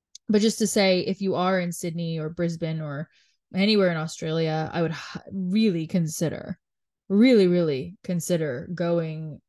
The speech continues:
s-, elsewhere in the area, in different Asian countries around, so that you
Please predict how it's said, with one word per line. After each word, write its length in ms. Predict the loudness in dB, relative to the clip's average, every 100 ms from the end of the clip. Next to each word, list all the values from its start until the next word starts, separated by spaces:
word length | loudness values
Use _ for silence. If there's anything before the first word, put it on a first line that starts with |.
| _ _
s-, 260 | -18 -16 -12 -4
elsewhere 680 | -2 -2 0 0 0 -4 _ _ _ _ _
in 160 | 0 2
the 180 | 2 0
area, 420 | -2 -2 -4 -8 _ _ -2
in 400 | 2 2 -2 -6
different 380 | -10 -8 -8 -4
Asian 280 | -4 -4
countries 520 | -6 -4 -6 -6 -8 -8
around, 720 | -4 -2 0 -2 -4 -6 -10
so 380 | -16 -6 -4 -2
that 260 | -4 -6
you 340 | -8 -8 -8